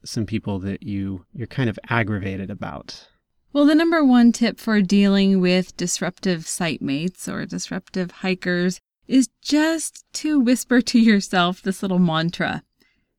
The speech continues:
Speaker 2: "This too shall pass." For the most part, it's just gonna last for a few hours. They'll be noisy, or they'll have all these bright lights on, but really, eventually,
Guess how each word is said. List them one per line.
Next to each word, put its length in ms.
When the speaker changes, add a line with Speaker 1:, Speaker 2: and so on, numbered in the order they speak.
Speaker 2:
"This 420
too 560
shall 380
pass." 680
For 140
the 80
most 340
part, 460
it's 160
just 180
gonna 180
last 340
for 140
a 40
few 240
hours. 460
They'll 160
be 160
noisy, 800
or 260
they'll 220
have 420
all 140
these 240
bright 280
lights 420
on, 520
but 220
really, 680
eventually, 840